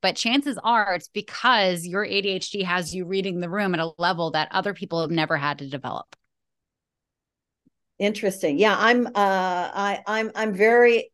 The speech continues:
Speaker 2: tuned in and sensitive to energy, you know,
Speaker 1: Mm-hmm.
Speaker 2: like, visual and, and big room, big room energy.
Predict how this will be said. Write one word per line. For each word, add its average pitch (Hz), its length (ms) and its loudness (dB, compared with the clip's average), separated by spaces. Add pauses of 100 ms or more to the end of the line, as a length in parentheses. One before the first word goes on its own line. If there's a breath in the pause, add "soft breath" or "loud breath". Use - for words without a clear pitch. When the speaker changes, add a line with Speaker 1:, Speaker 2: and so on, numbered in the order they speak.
Speaker 2:
tuned 214 380 -2
in 196 160 4
and 175 160 -2
sensitive 165 480 -2
to 170 100 -4
energy, 151 720 -4 (580)
you 185 120 -2
know, 160 220 0
Speaker 1:
Mm-hmm. - 100 0
Speaker 2:
like, 170 200 -2 (520)
visual 196 440 6
and, 180 380 -4
and 180 220 -2
big 185 240 0
room, 170 420 -4 (140)
big 180 400 -6
room 175 300 -6
energy. 165 420 -6